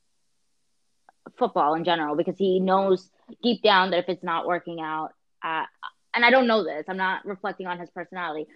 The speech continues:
but I think he knows that if it's not gonna work out at United, he could go literally to any other club. He would be an upgrade on a lot of keepers, even now, even with the mistakes, he would be an upgrade on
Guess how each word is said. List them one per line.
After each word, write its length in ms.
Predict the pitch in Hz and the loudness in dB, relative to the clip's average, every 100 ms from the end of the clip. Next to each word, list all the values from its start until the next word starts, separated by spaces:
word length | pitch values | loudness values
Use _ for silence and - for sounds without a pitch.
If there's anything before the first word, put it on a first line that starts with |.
| - - | -14 -2
but 80 | |
I 80 | 185 | -2
think 160 | 190 208 | -2 -6
he 100 | 214 | -4
knows 260 | 190 180 175 | -4 -4 -4
that 360 | 175 165 156 - _ _ - | -4 -2 -4 -10 _ _ -8
if 100 | 208 | -6
it's 120 | 208 | -2
not 140 | 196 185 | -2 -2
gonna 120 | 185 | 0
work 180 | 180 185 | 0 0
out 140 | 175 - | -2 -2
at 240 | 165 123 - _ _ _ _ _ _ | -4 -4 -8 _ _ _ _ _ _
United, 500 | 208 208 208 175 165 | -6 -2 0 0 -2
he 100 | 180 | -4
could 140 | 185 160 | -8 -4
go 460 | 180 175 170 165 - _ - | 0 2 2 2 -4 _ -8
literally 520 | 208 202 190 180 175 | -4 0 2 2 0
to 180 | 185 - | -4 -8
any 200 | 165 170 | -8 -6
other 180 | 151 151 | -4 -6
club. 420 | 151 160 - 180 185 - | -4 -4 -4 -6 -12 -8
He 340 | 196 226 220 | -2 0 4
would 160 | 202 185 | 4 6
be 100 | 202 | 4
an 80 | |
upgrade 320 | 180 - 175 165 | 4 2 2 2
on 180 | 156 | 0
a 40 | 156 | 0
lot 200 | 143 131 | 0 -2
of 100 | - | -6
keepers, 380 | 196 - - - | -10 -10 -12 -4
even 240 | 240 202 185 | 0 2 2
now, 260 | 151 135 - | 0 -4 -4
even 220 | - 190 180 | -2 0 2
with 120 | 185 | 0
the 60 | 151 | -2
mistakes, 440 | 147 - 123 - | -8 -8 -8 -8
he 80 | 185 | -6
would 120 | 165 | -4
be 80 | 160 | 0
an 80 | 151 | -2
upgrade 380 | 156 - 147 139 | -2 -4 -6 -6
on 360 | - 147 151 | -6 -4 -6